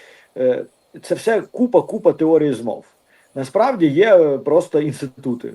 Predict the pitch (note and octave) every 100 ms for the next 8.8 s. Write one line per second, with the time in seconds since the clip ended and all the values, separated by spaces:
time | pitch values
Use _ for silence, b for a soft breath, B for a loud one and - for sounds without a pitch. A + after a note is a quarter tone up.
0 | A#2+ C#3+ C#3 C3 F3+ C3 A#2 A#2+ C#3+ C3+
1 | A#2 - A#2+ A2+ - C3 C3+ C3+ C#3+ A#2+
2 | A2 A#2 A2+ A#2 B B B D#3 E3+ E3+
3 | B3 A3 E3 C#3+ D#3+ D#3 D3+ D#3+ C#3+ C#3
4 | C#3 D3+ D3+ B2+ B2 D3+ C3 C3 - C3+
5 | C3 D#3 D#3+ F3 G3 B3 A3+ D3+ B2+ b
6 | b b C#3 C3 D#3 C#3+ B2+ C#3+ B2+ C#3+
7 | C#3+ C3 B2 C3+ C3 C3 A#2 C3 B2 A#2
8 | B2 A2+ A#2 - A2 G#2+ -